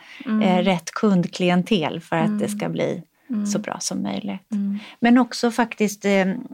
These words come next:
Speaker 2: ovan knäna.
Speaker 1: Ja,
Speaker 2: Ja.
Speaker 1: där kan man ju vara
Speaker 2: För det
Speaker 1: lite
Speaker 2: finns ju inte så jättemycket olika varianter där
Speaker 1: Nej.
Speaker 2: att ta till.
Speaker 1: Nej.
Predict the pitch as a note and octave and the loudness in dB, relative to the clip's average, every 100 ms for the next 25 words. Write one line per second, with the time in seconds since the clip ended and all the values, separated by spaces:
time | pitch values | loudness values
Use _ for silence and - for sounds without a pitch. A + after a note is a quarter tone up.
0 | - - C4 G3+ G3+ G3 G3 - - D4+ | -6 2 4 6 4 4 2 0 4 6
1 | C#4+ D3+ - F3 - _ _ C4 C4+ C#4 | 6 2 -2 -4 -12 _ _ 0 2 4
2 | C4 B3+ - G#3 B3+ B3+ C4+ A#3+ G#3+ G3 | 4 4 2 2 0 0 0 0 0 -2
3 | - C4 B3+ D4+ D4 - D4 A#3 F#3 G3+ | 2 2 4 6 6 6 4 4 0 2
4 | G#3 G3 - F3+ F3+ - F3+ E3+ D#3+ D#3+ | 2 0 0 2 2 0 -2 0 0 -2
5 | F3 E3+ F3 G3 C4 C#4 A#3 F3 - - | -2 0 2 4 6 6 4 0 0 2
6 | F#3+ A3 A3+ G3+ - G3 G3+ F#3+ E3+ G3 | 4 4 2 0 -2 -4 -2 0 0 -2
7 | A3 G#3+ G#3+ A#3 | -2 -4 -4 -6